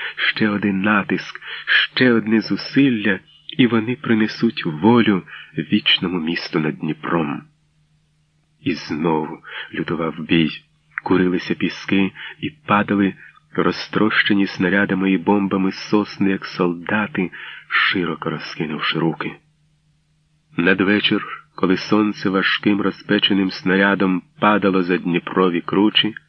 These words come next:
з-під його червоно-багряних хмар вирвались чорним драконням ворожі бомбовози. То була четверта, найлютіша атака з потемнілого неба.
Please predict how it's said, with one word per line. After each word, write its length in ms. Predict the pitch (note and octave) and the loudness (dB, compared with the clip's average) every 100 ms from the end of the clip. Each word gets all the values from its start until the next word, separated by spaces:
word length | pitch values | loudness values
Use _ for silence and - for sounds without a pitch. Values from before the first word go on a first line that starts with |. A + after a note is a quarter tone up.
| _ _ _ _ _ _ | _ _ _ _ _ _
з-під 340 | - - G2 G2+ | -20 -4 0 4
його 280 | G#2 G#2 A#2+ | 4 4 4
червоно-багряних 1080 | - A2 G#2 A#2 G#2+ G#2 F2+ G2 A2 G#2+ | 4 4 4 4 4 2 0 0 0 0
хмар 540 | - - F2+ A2 A2+ - - - - - | -4 -4 2 4 2 -2 -12 -16 -16 -6
вирвались 720 | D#2+ D#2 A#2 A#2+ A2+ G#2+ - - | -2 4 4 6 2 0 -4 0
чорним 600 | - A2+ A2 G#2 G#2 G2 | 4 6 4 2 0 0
драконням 720 | E2+ F2+ - G2 G2 F#2+ F#2 - - - - | 0 0 4 4 4 2 2 -4 -18 -20 -12
ворожі 540 | F#2+ E2 F2 E2 D#2+ | -8 -2 0 0 0
бомбовози. 760 | D#2+ E2+ D#2 D#2+ D2+ D2+ - - - _ _ _ _ _ _ _ | 0 0 0 0 0 -2 -2 -8 -10 _ _ _ _ _ _ _
То 180 | - C3 | 4 6
була 300 | A#2+ A#2 A2+ | 6 4 2
четверта, 960 | - A#2 A2+ G#2+ G#2+ A2+ - - F#2 - - - | 2 2 2 2 4 4 2 0 -2 -2 -12 -10
найлютіша 880 | - E2+ G2 E2+ F#2+ - G#2+ - F#2+ | 0 4 4 2 -2 2 2 4 2
атака 400 | F2 - F2 - | 2 0 0 0
з 120 | - | -6
потемнілого 720 | - - E2+ D#2+ E2 E2 D#2+ | -6 -4 -2 0 0 0 0
неба. 340 | D#2+ D#2+ - | 2 0 0